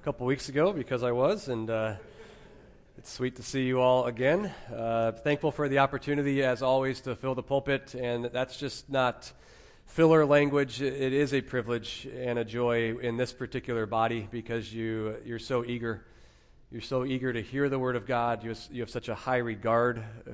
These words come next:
uh, for the Word of God and an eagerness to live it out and believe it. So i-, in many ways, this congregation is easy to preach to. And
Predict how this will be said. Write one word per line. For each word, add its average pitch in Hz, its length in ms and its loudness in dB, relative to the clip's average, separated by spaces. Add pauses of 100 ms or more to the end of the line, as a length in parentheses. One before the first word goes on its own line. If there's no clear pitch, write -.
(100)
uh, 110 140 -6
for 117 140 -8
the 113 100 -2
Word 110 180 0
of 101 100 -6
God 110 340 2
and 107 200 -2
an 107 160 -2
eagerness 113 480 -4
to 104 400 -4
live 110 180 -4
it 107 80 -4
out 117 220 -4 (520)
and 107 200 -6
believe 107 240 -4
it. 104 140 -6 (560)
So 110 360 -2
i-, 113 240 -6
in 123 200 0
many 131 280 4
ways, 117 480 2
this 120 180 -6
congregation 117 800 -2
is 107 480 -4 (420)
easy 123 420 0 (300)
to 117 180 -6
preach - 360 -8
to. 104 180 -6 (1160)
And 107 340 -4